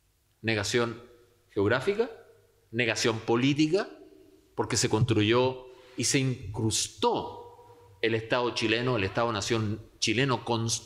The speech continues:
toda su institucionalidad política, con toda su institucionalidad política en territorio mapuche.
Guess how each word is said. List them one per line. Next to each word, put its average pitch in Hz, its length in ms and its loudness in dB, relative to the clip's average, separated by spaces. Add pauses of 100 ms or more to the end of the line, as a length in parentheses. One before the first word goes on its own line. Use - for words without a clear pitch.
(140)
toda 214 280 4
su 175 220 2
institucionalidad 131 1040 0
política, 147 720 2 (520)
con 113 220 -4
toda 214 180 4
su 185 120 2
institucionalidad 123 640 2
política 123 640 0
en 175 200 0
territorio 135 440 2
mapuche. 147 480 0